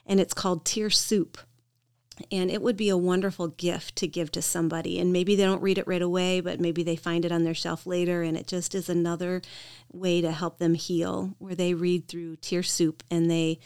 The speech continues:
and they just see that this grandma or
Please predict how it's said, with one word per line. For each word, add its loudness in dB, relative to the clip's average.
and 0
they 0
just -2
see 4
that -4
this 2
grandma 2
or -2